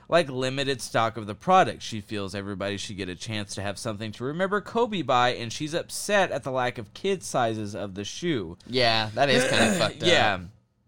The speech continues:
Speaker 1: So Vanessa is working with Nike right now, uh, was at the time working with Nike on releasing and designing a, or designing and releasing a shoe to honor her thirteen-year-old daughter, Gina.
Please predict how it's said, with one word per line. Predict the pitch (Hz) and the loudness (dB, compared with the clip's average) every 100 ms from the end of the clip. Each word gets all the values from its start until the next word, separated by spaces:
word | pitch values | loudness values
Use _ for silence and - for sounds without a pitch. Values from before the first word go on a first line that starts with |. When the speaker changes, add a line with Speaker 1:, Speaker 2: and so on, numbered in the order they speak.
| _ _ _ - | _ _ _ -14
Speaker 1:
So | - 175 | 0 2
Vanessa | 170 185 214 214 175 156 190 - _ - - _ - | 2 4 4 4 6 6 4 -4 _ -20 -20 _ -2
is | 156 123 | -2 -2
working | 110 120 170 196 196 | -2 0 0 -2 -2
with | 196 | -2
Nike | 175 175 170 143 127 | 0 2 2 0 -2
right | 117 110 82 | 2 2 2
now, | 113 104 - | -2 0 0
uh, | 113 | 0
was | 131 143 190 170 143 135 | 0 6 8 8 6 0
at | 135 | -6
the | 147 | -4
time | 156 147 131 | -2 -2 0
working | 123 131 170 175 | -2 -4 -6 -4
with | 175 | -2
Nike | 170 151 143 143 160 - _ _ | 0 0 0 -4 -4 -10 _ _
on | 131 139 139 | -4 -2 -2
releasing | 131 123 127 196 233 - 127 131 | 0 0 0 -2 -2 -2 -4 -4
and | 120 139 | -4 -4
designing | 131 123 120 135 165 190 | -4 -2 -2 -2 -2 -4
a, | 170 | -2
or | 127 123 | -2 0
designing | 123 151 175 196 | 0 0 0 -2
and | 190 | -2
releasing | 180 175 165 180 | 0 0 0 -4
a | |
shoe | 180 - 147 123 131 - - _ - | -4 -4 -2 0 -2 -6 -20 _ -6
to | 151 - | -6 2
honor | 175 240 151 135 160 - | 4 6 6 2 0 0
her | 170 | -2
thirteen-year-old | - 131 123 - 170 165 175 135 | 2 0 0 -2 -2 2 2 0
daughter, | 92 92 104 123 | 0 0 0 -4
Gina. | 101 147 180 110 73 | -4 -2 -2 -2 -6